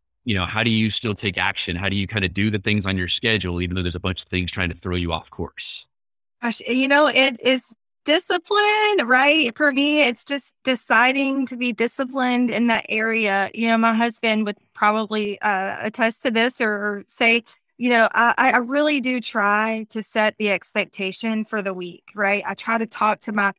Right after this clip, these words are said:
Speaker 2: team or talk to my family and say, "Here's what I have going on." That to me, right, is really, it's, it's really the discipline. But then the next level to that is the vision, right? It's the vision. It's being thankful for another day, another opportunity to serve.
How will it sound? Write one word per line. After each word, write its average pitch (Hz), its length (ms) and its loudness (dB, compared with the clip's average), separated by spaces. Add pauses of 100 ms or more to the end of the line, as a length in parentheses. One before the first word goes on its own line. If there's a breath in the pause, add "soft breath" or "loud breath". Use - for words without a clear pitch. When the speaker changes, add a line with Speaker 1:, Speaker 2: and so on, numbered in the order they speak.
(240 loud breath)
Speaker 2:
team 330 300 4
or 262 80 4
talk 233 260 2
to - 80 -2
my 220 140 4
family 302 420 2
and 240 120 0
say, 220 160 0
"Here's 277 340 -6
what 277 140 0
I 254 80 2
have 226 260 0
going 220 300 0
on." 220 400 0 (340)
That 247 380 4
to 285 120 -2
me, 240 220 2
right, 208 260 0
is 208 220 -4
really, 214 260 -4
it's, - 220 -6
it's - 220 -6
really 240 200 0
the 226 140 0
discipline. 240 580 -4
But 233 180 -6
then 220 240 -2 (280)
the 226 160 -2
next 240 440 0
level 196 300 -2
to - 120 -12
that 185 320 -2
is 202 200 -8
the 196 60 -4
vision, 196 480 -6
right? 180 380 -8 (160)
It's - 160 -16
the 214 80 -4
vision. 220 500 -2
It's - 220 -8
being 214 260 -2
thankful 202 540 -4
for 208 180 -2
another 202 320 -2
day, 190 360 -2
another 196 340 -4
opportunity 196 720 -6
to 190 160 -14
serve. 185 420 -4